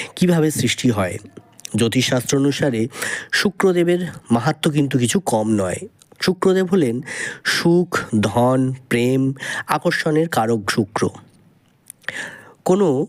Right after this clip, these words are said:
জাতক জাতিকার কুণ্ডলিতে শুক্র যদি জোরালো স্থিতিতে থাকে, তাহলে তার জীবনে সুখ শান্তির কিন্তু কখনো অভাব হয় না।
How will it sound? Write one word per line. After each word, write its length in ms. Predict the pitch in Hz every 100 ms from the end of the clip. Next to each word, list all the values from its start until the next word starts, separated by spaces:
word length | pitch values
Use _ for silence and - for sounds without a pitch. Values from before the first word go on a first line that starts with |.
| - - 113
জাতক 460 | 107 135 131 165 151
জাতিকার 480 | 127 143 175 180 160
কুণ্ডলিতে 680 | - 123 131 156 151 120
শুক্র 360 | 120 139 131 180
যদি 180 | 170 170
জোরালো 420 | 123 127 131 151
স্থিতিতে 480 | 151 139 131 156 160
থাকে, 440 | 120 110 - 110 - - _ _ _ _ _ -
তাহলে 460 | 110 110 151 143 127 - - - -
তার 240 | 143 143
জীবনে 460 | 127 147 160 170 170
সুখ 320 | - 180 -
শান্তির 420 | - 127 120 139
কিন্তু 400 | 131 107 104 180
কখনো 460 | 123 107 - 143 - - - -
অভাব 400 | 113 110 120 98
হয় 220 | 98 95
না। 180 | 92